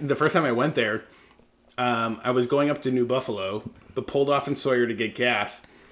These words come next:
And the person I was with was like, "Man, it would be cool if they had a brewery over here." And I was like, "Wait, Sawyer?" And Greenbush was distributing in Illinois. I was like, "Wait, I think Greenbush is in Sawyer." And I looked and it was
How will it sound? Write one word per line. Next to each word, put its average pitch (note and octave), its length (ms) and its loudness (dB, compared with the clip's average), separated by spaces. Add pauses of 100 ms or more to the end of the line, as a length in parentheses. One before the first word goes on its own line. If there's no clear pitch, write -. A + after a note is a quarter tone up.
(260)
And A#2+ 300 -2
the A#2 60 -4
person B2 280 -2
I A2+ 80 -4
was A#2 140 -4
with D#3 200 -2
was B2 160 -2
like, A2+ 240 -2 (380)
"Man, F#3+ 220 -2
it B2 40 -2
would B2+ 80 -2
be - 80 -6
cool G3 160 8
if F#3 60 2
they C#3+ 80 2
had B2 80 0
a A#2+ 40 0
brewery E3+ 300 6
over C3+ 160 6
here." C#3 200 4
And D3 80 6
I C#3 40 6
was B2+ 140 2
like, B2 180 0 (300)
"Wait, - 180 -14
Sawyer?" B2+ 600 -2 (680)
And B2+ 160 0
Greenbush C#3+ 460 2
was B2 180 0
distributing B2+ 600 0
in A2+ 380 -2
Illinois. C#3+ 300 -2
I C3 40 -2
was C3 120 -4
like, G#2+ 140 -6
"Wait, G#2 300 -8 (840)
I - 60 -10
think E4+ 320 0
Greenbush D3+ 500 4
is A#2+ 160 2
in A#2+ 140 -2
Sawyer." A2+ 360 0
And A#2 80 0
I A#2 40 2
looked C#3 180 2
and D#3+ 60 -2
it - 20 4
was C#3+ 160 -2